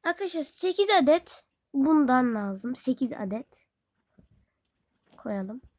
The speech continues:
Ondan sonra iki adet bundan lazım.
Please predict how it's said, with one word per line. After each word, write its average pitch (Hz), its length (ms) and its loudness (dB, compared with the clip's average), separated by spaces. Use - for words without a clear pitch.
Ondan 370 300 2
sonra 285 520 -8
iki 349 280 -2
adet 240 500 -4
bundan 254 380 4
lazım. 392 500 2